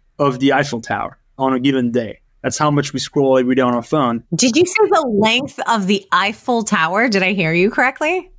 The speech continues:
Speaker 1: Exactly.
Speaker 2: Oh, that's a good fun fact. Everyone listening, jot this one down. That's what you're gonna take to your next cocktail party. But it is so true, right?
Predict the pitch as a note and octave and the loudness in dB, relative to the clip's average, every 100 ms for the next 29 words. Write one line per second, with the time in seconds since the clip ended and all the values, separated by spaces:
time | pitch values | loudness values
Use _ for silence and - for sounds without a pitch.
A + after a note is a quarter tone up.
0 | - - B2+ A#2+ C#3 C#3 - - - - | -18 -4 -2 2 2 0 -4 -20 -18 -2
1 | G3 F#3 C4+ - D#4+ F#3 A#3 F#3+ - G#3 | 0 2 0 -2 -6 -2 -2 -2 -2 -2
2 | F3 D3+ F3+ C#3+ - - G3+ D4 D#4+ C4 | -2 -2 -2 -2 -4 -4 0 0 0 0
3 | A3+ A3 G#3+ G3 E3+ G#3 G#3+ G3+ G3 E3 | 0 0 0 0 2 0 0 -2 -2 -2
4 | D3+ C#3+ D3+ F#3+ - G#3 F#3 F#3 F3 F3 | -2 -2 0 -2 -2 -2 -2 -2 -2 -4
5 | D#3+ D#3 D3+ D#3+ - _ F3+ F#3+ E3+ C#3+ | -4 -8 -4 -4 -4 _ -4 -2 0 0
6 | D3 D3 C#3 C#3+ D#3+ _ - - - - | 0 -2 -2 -6 -10 _ -20 -20 -14 -2
7 | D4 F#4+ E4 G#4 - B3+ A#3+ A3 A3+ C4 | 2 4 2 0 0 2 2 0 2 2
8 | E3+ C#3 D3 A#3 | 0 0 0 -2